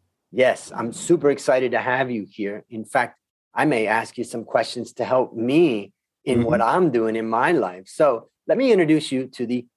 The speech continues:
Speaker 1: audience.
Speaker 2: Mm-hmm.
Speaker 1: Ash Garg founded Garden Pharmacy in India in two thousand and three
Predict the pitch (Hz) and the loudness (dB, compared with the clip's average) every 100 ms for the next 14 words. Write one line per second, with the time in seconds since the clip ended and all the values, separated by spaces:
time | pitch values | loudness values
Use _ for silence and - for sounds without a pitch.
0 | - 98 98 69 - - _ _ 113 165 | -2 0 0 -8 -18 -20 _ _ -8 -6
1 | 190 - 120 127 127 - 120 120 131 143 | -8 -4 0 0 -2 -4 0 2 4 2
2 | - 123 127 135 117 107 - 131 135 143 | -2 -2 -2 -2 -4 -4 0 2 2 0
3 | 143 - - 135 147 147 151 147 - 120 | -4 -6 0 0 0 -4 -6 -6 -6 -8
4 | 117 - 180 147 101 92 - 113 107 - | -6 0 2 2 -2 -6 -6 -8 -6 -2
5 | 147 139 120 117 104 110 101 98 147 160 | 0 0 0 -2 -4 -8 -10 -6 2 2
6 | 151 | 2